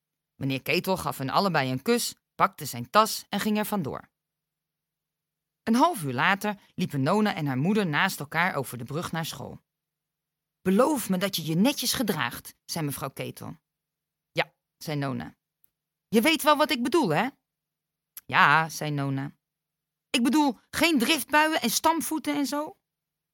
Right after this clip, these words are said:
"Ja, nee, heus niet." Nona begon te huppelen. De vijf staartjes, die ze nog snel in haar haar had geknutseld, huppelden vrolijk mee. De pepermolen was veel kleiner dan haar oude school in de stad.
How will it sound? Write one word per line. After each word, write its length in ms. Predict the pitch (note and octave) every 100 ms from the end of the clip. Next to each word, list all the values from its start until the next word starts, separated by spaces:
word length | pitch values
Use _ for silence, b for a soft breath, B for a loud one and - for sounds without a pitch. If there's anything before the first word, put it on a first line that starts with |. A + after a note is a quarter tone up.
| _
"Ja, 480 | - C4+ G#3+ G3 F#3+ -
nee, 440 | C#4 C#4+ C3 A#2+ -
heus 260 | C#4 D#4+
niet." 320 | D#3+ A#2+ - _ _ _ _ _ _ _ _ _ -
Nona 380 | C#3+ F#3 G#3+ G3+
begon 320 | G3 G#3 G3
te 80 | G3+
huppelen. 560 | D#3+ - A#2+ A#2+ B2+ _ _ _ _ _ _ _
De 100 | F3+
vijf 240 | D#3 D#3+ -
staartjes, 640 | - C3 D3+ D#3+ A#3 - _ -
die 140 | G3+
ze 100 | D#3+
nog 140 | D#3+ C#3
snel 300 | - G3+ F3+
in 100 | C#3+
haar 200 | C3+ C3
haar 280 | E3+ G3+ G#3
had 160 | G3+
geknutseld, 680 | - G3+ G3+ G3 - G3+ - _
huppelden 360 | - E3+ C3 A2+
vrolijk 440 | - D3 F3+ F3+
mee. 360 | D#3+ B2 A#2+ A2+ _ _ _ _ _ _ _ _ _ _ _ _ _
De 100 | -
pepermolen 800 | B2 C#3+ F3+ G3 C3+ B2 C3 F3+ B F3
was 200 | D3 -
veel 320 | - G#3 A#3+
kleiner 400 | - C#3+ C3 C#3+
dan 140 | D#3+ F3+
haar 160 | G3
oude 240 | A#3 C#4+ C4+
school 320 | - G3+ E3
in 100 | D3+
de 60 |
stad. 460 | D3 - C4+ -